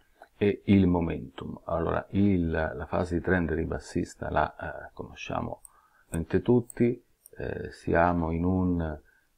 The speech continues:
in un canale ribassista ancora, ancora in atto,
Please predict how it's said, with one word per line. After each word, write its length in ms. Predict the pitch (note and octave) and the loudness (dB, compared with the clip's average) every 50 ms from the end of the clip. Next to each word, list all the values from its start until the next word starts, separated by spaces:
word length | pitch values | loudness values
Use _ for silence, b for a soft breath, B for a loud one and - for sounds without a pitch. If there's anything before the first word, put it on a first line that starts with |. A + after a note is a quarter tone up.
| _ - | _ -4
in 60 | - | 0
un 140 | G2 G2 F#2 | 0 0 0
canale 400 | - - D#2 F2 F2+ F2+ E2+ E2 | 0 0 2 4 4 4 4 4
ribassista 920 | D#2+ D#2+ E2 - D#2+ D#2 - - - - - - - - - - - - - | 2 0 0 0 -2 -2 -4 -4 -2 -2 -2 -2 -2 -4 -6 -6 -6 -6 -8
ancora, 760 | - - D#2+ D#2 - - - A#2 B2+ B2+ G#2+ F#2+ D#2+ D#2+ - - | -10 -8 -8 -8 -6 0 4 6 8 8 8 6 4 0 -2 -6
ancora 460 | - E2+ D#2 - - - F#2+ F2+ E2+ | -10 -10 -10 -8 -6 -4 -2 0 0
in 100 | E2+ E2+ | 2 2
atto, 560 | D#2+ D#2 - - _ - A#2 B2+ C#3+ - - | 2 0 -2 -4 _ 0 0 0 0 -4 -14